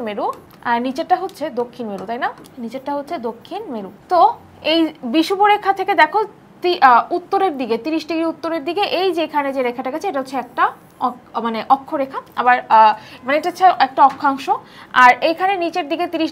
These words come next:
ডিগ্রি দক্ষিণ দিকে দেখো এখানে একটা অক্ষাংশ। তো এতটুক জায়গা মানে প্রায় হচ্ছে যে এখান থেকে শুরু করে এই পর্যন্ত জায়গাটাতে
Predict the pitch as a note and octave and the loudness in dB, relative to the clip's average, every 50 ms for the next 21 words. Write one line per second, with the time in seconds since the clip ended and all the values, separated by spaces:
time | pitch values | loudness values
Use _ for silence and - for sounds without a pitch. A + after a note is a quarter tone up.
0 | - E4 C#4 D4+ D#4+ B3 C#4 C#4 C#4 - - D4+ C#4+ D4 D#4+ F4 C#4 C#4 B3+ B3+ | -4 -4 -4 -4 -4 -2 -2 -4 -4 -6 -10 -8 -6 -6 -4 -2 0 0 0 0
1 | D4 C#4 C#4 C4+ B3+ B3 A#3+ A#3+ - G4 A#4 B4 - - - - - A#3 A#3 - | 0 -4 -4 -4 -6 -6 -6 -4 -2 -2 -2 -2 -4 -16 -12 -6 -6 -6 -6 -6
2 | - A3+ G#3 G3+ - - - - - - - - - - - D#4 D4+ - - - | -8 -8 -8 -10 -12 -18 -20 -20 -20 -20 -20 -20 -16 -4 0 0 0 0 -2 -4
3 | - E4+ G4+ - - G#4+ A#4+ A#4 D#4+ B3 B3 C4+ B3 A3+ F#3+ - A3+ A3+ B3 B3+ | -2 0 0 0 0 0 0 0 2 4 4 4 4 4 0 -4 -6 -4 -2 -2
4 | C4 C#4+ D#4 D#4+ - - D4 D4 D4+ E4 D#4+ E4+ F4+ F4+ - - G4+ F#4+ C#4+ C4 | 0 0 0 0 4 6 6 6 6 6 2 -4 -6 -6 -4 -2 0 0 0 -2
5 | C#4 - - C4 B3+ D4+ D#4 D4+ E4+ D4 F4 F4 F#4 F4+ F4+ F4+ G#4 G4+ E4+ D4+ | -4 -6 -6 -6 -6 -6 -6 -6 -6 -8 -8 -6 -6 -6 -4 -2 -2 -2 -2 -2
6 | D4+ D4 D4 C#4 C#4+ C#4 C4+ C#4+ A#3+ B3+ A3+ A3 B3 C4+ C4 A#3 A#3 - | 0 -2 -2 -2 -2 -4 -4 -2 0 2 2 2 0 0 -2 -2 -2 -4